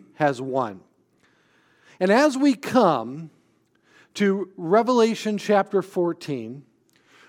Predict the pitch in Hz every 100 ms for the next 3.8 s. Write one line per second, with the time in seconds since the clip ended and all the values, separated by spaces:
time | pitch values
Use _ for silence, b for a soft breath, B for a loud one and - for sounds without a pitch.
0 | b 170 240 240 254 - - 240 240 139
1 | 107 - b b 139 156 151 156 208 226
2 | - 233 196 - - 226 - 214 214 214
3 | b b _ _ - 226 240 240